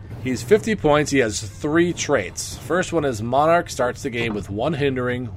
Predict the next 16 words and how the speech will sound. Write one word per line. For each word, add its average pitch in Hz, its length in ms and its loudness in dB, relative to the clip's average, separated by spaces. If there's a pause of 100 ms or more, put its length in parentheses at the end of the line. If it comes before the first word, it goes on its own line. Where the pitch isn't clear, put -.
one 135 300 -2
water, 110 340 2
and 95 240 -8
one 113 200 -2
blocking 104 400 -4
terrain 104 280 -4
marker 92 320 -8
on 82 140 -8
his 87 180 -10
card. 92 380 0 (240)
When 104 120 -8
an 95 60 -8
opposing 156 380 -4
character 131 360 -2
generates 113 500 -4
terrain, 95 580 -6